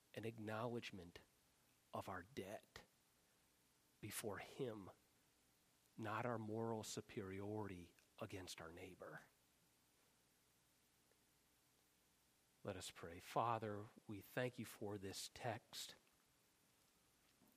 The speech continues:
Pray that you would strengthen us unto the saving grace of repentance. Lord, that you would enable us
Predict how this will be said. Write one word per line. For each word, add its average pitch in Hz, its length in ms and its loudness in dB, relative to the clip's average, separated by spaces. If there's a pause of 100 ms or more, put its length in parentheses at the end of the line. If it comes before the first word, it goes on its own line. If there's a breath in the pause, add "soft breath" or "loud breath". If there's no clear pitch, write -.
(280)
Pray 135 220 8
that 131 120 6
you 135 100 4
would 117 160 4
strengthen 117 720 2
us 107 280 4
unto 110 400 0
the 98 100 2
saving 113 540 4
grace 101 400 2
of 95 100 -4
repentance. - 880 -4 (1500 loud breath)
Lord, 113 180 2
that 104 180 -6
you 123 200 4
would 117 340 2
enable 117 680 4
us - 340 0